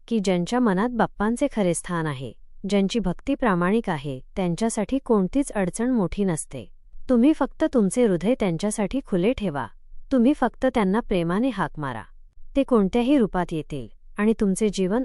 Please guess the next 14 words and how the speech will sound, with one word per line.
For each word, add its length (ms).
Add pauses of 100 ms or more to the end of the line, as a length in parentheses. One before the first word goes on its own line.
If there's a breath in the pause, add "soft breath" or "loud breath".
आनंदाने 560
आणि 240
समृद्धीने 680
भरून 320
टाकतील. 440 (520)
फक्त 340
श्रद्धा 420
ठेवा 360 (100)
आणि 160
सबुरी 400
ठेवा, 360 (500)
कारण 320
तुमचा 300
बाप्पा 320